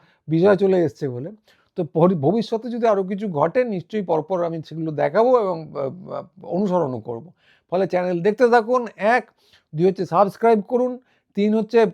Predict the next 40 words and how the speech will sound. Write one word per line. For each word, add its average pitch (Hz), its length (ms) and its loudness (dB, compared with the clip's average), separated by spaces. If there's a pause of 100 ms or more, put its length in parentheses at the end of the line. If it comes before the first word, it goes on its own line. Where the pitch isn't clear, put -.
(100)
পরিচিত 190 340 -2
লোকেদের 196 460 0
পাঠান 226 460 2
যাতে 190 180 -2
আমরা 185 220 -2
বেড়ে 175 260 2
উঠি, 226 220 -2
কারণ 190 280 -2
এই 175 60 -6
বিকল্প 190 480 0
মিডিয়ায় 185 380 -2
এখন 175 220 -4
হচ্ছে 180 180 -10
ভবিষ্যৎ, 185 440 -4
গদি 175 300 0
মিডিয়া 180 300 0
ভোগে 143 280 0
গেছে 170 200 0
তো 170 100 -6
বুঝতেই 160 360 -6
পাচ্ছেন। 208 360 -4 (560)
আর 165 120 -4
চার 202 340 6
হচ্ছে 233 200 0
অতি 208 220 2
অবশ্যই 226 340 0
আমাদের 214 240 -2
সাইটে 180 360 -2
আসুন, 190 340 0
সেখানে 196 280 -6
লেখালেখি 185 480 -2
করুন, 240 440 0 (100)
আমাদের 175 280 -4 (140)
মতামত, 160 680 -2
সকলের 180 440 -6
মতামত 208 440 -4 (460)
একসঙ্গে 170 360 -8
সমষ্টর 226 500 0
হয়ে 226 160 4
উঠুন। 240 280 0